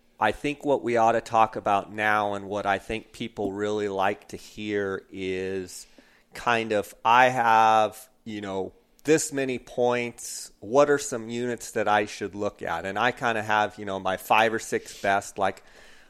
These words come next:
my units, not exactly in an order, but let's say unit nine, uh, as far as Arizona elk quality, unit nine, unit ten, twenty-three north, twenty-three south, unit one, and three C, and twenty-seven.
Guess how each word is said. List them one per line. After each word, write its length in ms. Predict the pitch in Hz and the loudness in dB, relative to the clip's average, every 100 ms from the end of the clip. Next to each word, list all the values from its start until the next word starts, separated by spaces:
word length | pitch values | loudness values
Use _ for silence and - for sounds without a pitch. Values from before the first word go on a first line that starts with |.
| _ - | _ 4
my 200 | 127 156 | 8 8
units, 720 | 151 151 143 139 - - - _ _ _ _ _ _ _ _ _ _ _ - | 6 0 0 -2 -4 -14 -16 _ _ _ _ _ _ _ _ _ _ _ -8
not 300 | 123 135 143 | 2 6 6
exactly 640 | 123 127 131 131 131 127 | 2 4 6 6 2 -4
in 100 | 123 | -2
an 120 | 120 - | -4 -2
order, 420 | 117 120 120 113 | 0 2 2 2
but 260 | 107 98 | 0 0
let's 260 | 110 110 - | -2 -4 -6
say 280 | - 113 110 | 0 2 0
unit 420 | 107 117 123 - | -2 -4 -4 -4
nine, 520 | 113 110 110 107 104 - _ _ - - - - - _ - - | 0 2 0 -2 -8 -16 _ _ -20 -20 -20 -20 -20 _ -18 -6
uh, 320 | 98 95 95 | -2 0 0
as 140 | 82 - | -4 0
far 160 | 120 | 4
as 140 | 117 113 - | 4 2 0
Arizona 600 | 120 135 131 135 127 123 | 4 4 2 0 -2 0
elk 380 | 110 107 - - | 2 2 0 -6
quality, 600 | - 113 107 98 95 95 | 2 4 4 2 -4 -10
unit 360 | 101 110 131 135 | -8 -6 -4 -4
nine, 460 | 117 113 113 110 107 | -2 2 2 0 -6
unit 360 | 107 120 120 | -6 -6 -8
ten, 500 | - 110 101 101 101 - | -6 -4 -2 -4 -8 -14
twenty-three 560 | - 113 123 123 127 120 | -4 -2 -2 -4 -6 -4
north, 340 | 107 107 107 | -2 -2 -4
twenty-three 580 | - 110 113 117 123 120 | -6 -6 -4 -6 -10 -8
south, 540 | - 107 101 101 - 104 | -2 2 4 2 -2 -12
unit 360 | 104 120 120 | -8 -6 -6
one, 440 | 104 107 107 104 - | -2 -2 -2 -6 -10
and 200 | 101 98 | -12 -12
three 280 | 104 104 110 | -10 -8 -8
C, 480 | - 110 107 104 - | -10 -8 -8 -8 -10
and 160 | 95 | -14
twenty-seven. 720 | 92 104 101 98 - 92 76 | -8 -6 -4 -6 -6 -4 -6